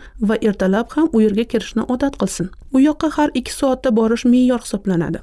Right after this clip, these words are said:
Tibbiyot nuqtai nazaridan yetti yoshgacha bo'lgan bolalarda, agar u o'ziga bo'lgan ishonchini yo'qotmasa, ruhan ezilmasa, peshob tutolmaslik me'yor hisoblanadi. Shuningdek, buyrak peshob ishlab chiqarishni kamaytiradigan dorilar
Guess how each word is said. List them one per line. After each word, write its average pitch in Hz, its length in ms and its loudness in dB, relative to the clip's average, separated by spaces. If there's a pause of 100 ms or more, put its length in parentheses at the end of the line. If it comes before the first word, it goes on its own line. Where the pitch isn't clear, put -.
(300)
Tibbiyot 233 360 0
nuqtai 220 340 2
nazaridan 214 580 0 (180)
yetti 240 320 2
yoshgacha 247 460 0
bo'lgan 226 360 2
bolalarda, 196 480 0 (280)
agar 214 240 2
u 208 100 2 (100)
o'ziga 208 360 2
bo'lgan 202 220 2
ishonchini 202 460 2
yo'qotmasa, 202 680 0 (320)
ruhan 220 320 2
ezilmasa, 202 640 0 (340)
peshob 285 380 0
tutolmaslik 220 600 2
me'yor 269 320 4
hisoblanadi. 170 580 -4 (320)
Shuningdek, 311 500 2
buyrak 262 400 2
peshob 269 280 0
ishlab 262 180 -2
chiqarishni 220 540 -2
kamaytiradigan 202 840 2
dorilar 254 360 2